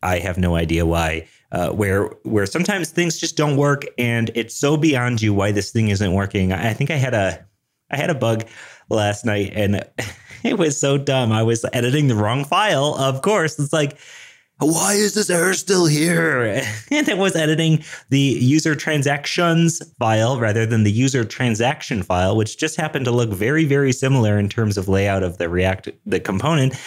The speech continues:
And here I've edited this variable and I'm like, "I'm still getting the errors. My code not compiling." I stop and start it. I check the debugger. I'm like, "Why isn't this data coming in?" And now, you know, all this stuff. And sure enough, it's just something so stupid because,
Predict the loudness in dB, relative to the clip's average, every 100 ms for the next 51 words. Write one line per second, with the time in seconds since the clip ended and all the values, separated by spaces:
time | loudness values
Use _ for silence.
0 | -18 -6 0 0 0 -2 0 0 0 0
1 | 2 2 0 0 0 0 0 2 0 0
2 | -6 -6 -2 0 2 0 -4 -8 -10 -2
3 | 0 2 2 4 4 4 2 0 -2 -6
4 | -2 0 0 0 -6 -8 -4 -2 0 0
5 | -2 -4 -2 -2 -2 -4 -8 -2 0 2
6 | 0 -2 -2 -6 -4 -6 -4 -2 0 0
7 | 0 0 0 0 -4 -10 -14 -2 0 0
8 | -2 -2 0 0 -2 -2 0 0 -2 -2
9 | 0 0 -2 0 2 2 2 0 0 0
10 | -2 -4 -4 0 2 0 0 -4 0 0
11 | -2 -8 _ _ _ _ _ _ -2 0
12 | 0 0 -2 -4 -6 -6 -4 -4 -2 -2
13 | -2 -4 -2 -2 -2 -6 -2 -2 -2